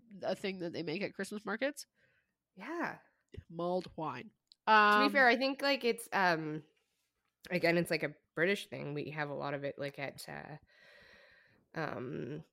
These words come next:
Speaker 2: a Robbie, n-, nope, not Robbie <laughs> Burns Day. What's the other one? The one that tried to blow up Parliament. Guy Fawkes Day.
Speaker 1: <laughs> Okay.
Speaker 2: You kinda start, like, it's a big thing in the pub. They always have, like, a big
Speaker 1: Oh, like, a big
Speaker 2: heated
Speaker 1: vat of it.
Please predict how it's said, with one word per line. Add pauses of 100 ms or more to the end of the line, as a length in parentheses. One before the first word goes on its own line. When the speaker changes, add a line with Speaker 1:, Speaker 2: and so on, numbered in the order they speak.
(460)
Speaker 2:
a
Robbie,
n-,
nope,
not
Robbie
<laughs>
Burns
Day.
What's
the
other
one?
The
one
that
tried
to
blow
up
Parliament. (120)
Guy
Fawkes
Day. (180)
Speaker 1:
<laughs>
Okay.
Speaker 2:
You
kinda
start,
like,
it's
a
big
thing
in
the
pub.
They
always
have,
like,
a
big (840)
Speaker 1:
Oh,
like,
a
big
Speaker 2:
heated
Speaker 1:
vat
of
it.